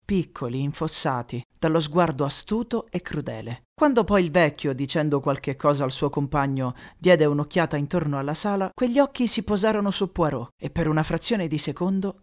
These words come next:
ebbero un'espressione di strana malevolenza. Paga il conto, Hector, disse poi alzandosi. La voce era lievemente appannata.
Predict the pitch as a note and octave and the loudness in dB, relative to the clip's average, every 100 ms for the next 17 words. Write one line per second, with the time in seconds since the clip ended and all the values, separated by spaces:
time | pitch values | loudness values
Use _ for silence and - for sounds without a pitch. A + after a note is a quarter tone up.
0 | _ G#3 E3+ F3 D#3+ D#3+ - E3+ - A3 | _ -4 0 2 2 0 -2 -2 0 0
1 | E3+ D3 - - G3 F#3+ E3+ D#3 C#3+ C3 | 0 -2 -4 -2 -2 -2 -2 -2 -4 -4
2 | A#2+ A#2 - G#2+ - _ _ E3+ E3 F#3 | -6 -8 -8 -10 -12 _ _ -6 -2 -2
3 | E3 - C3+ A2+ A2+ A2+ G#2 - - A2 | -4 -8 -8 -8 -8 -8 -8 -10 -12 -12
4 | - - D#3 D3+ C#3+ D3+ C3+ B2+ A#2+ A#2 | -12 -14 -8 -6 -4 -6 -4 -2 -2 -4
5 | - A2+ A2+ A#2 - B2 - F3 G#3+ C4+ | -6 -8 -8 -10 -10 -14 -8 -4 -2 -2
6 | G#3 F3+ E3 F3 F3 F#3+ G#3+ G#3 F3+ - | -2 -2 -2 -2 -2 -2 -2 -4 -8 -6
7 | C3 A#2+ A2 A2 - | -6 -6 -6 -10 -12